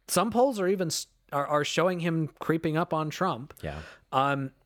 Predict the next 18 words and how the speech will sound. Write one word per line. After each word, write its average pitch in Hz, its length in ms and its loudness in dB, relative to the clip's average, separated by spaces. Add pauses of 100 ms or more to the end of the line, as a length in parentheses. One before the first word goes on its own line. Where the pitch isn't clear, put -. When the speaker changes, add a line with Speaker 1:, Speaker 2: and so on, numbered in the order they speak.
(240)
Speaker 1:
like, 165 240 0
you'd 240 120 4
have 262 140 2
to 214 80 -4
be 175 120 0
an 147 120 -4
idiot 175 260 0
not 135 140 -2
to - 60 -10
take 120 180 -2
advantage 107 360 -4
of 101 80 -16
that. - 220 -12 (100)
Speaker 2:
Mm-hmm. 139 220 -2 (340)
Speaker 1:
And 151 260 0
Speaker 2:
Yeah. 104 80 0
Speaker 1:
Ron 214 200 2
DeSantis 185 680 -2